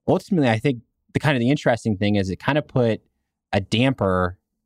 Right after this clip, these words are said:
on their other twenty twenty-four quarterback options. And you saw it was,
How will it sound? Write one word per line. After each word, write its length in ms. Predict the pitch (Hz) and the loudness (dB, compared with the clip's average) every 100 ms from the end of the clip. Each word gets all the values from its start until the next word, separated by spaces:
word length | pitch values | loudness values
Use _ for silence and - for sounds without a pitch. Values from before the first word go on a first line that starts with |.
| - | -4
on 240 | 101 98 | -2 0
their 140 | 98 95 | 2 2
other 220 | 139 117 | 2 0
twenty 300 | - 107 98 | -2 -2 -2
twenty-four 560 | - 98 87 - 95 87 | 0 -2 -2 -2 -2 -2
quarterback 500 | 107 95 90 90 98 | -4 -2 -2 -2 0
options. 680 | 92 92 104 92 90 - - _ _ _ | -2 -2 -2 -2 -2 -6 -20 _ _ _
And 140 | 92 | -2
you 80 | 101 | -2
saw 260 | 101 127 131 | 0 2 2
it 80 | 110 | 0
was, 280 | 123 120 | -2 -4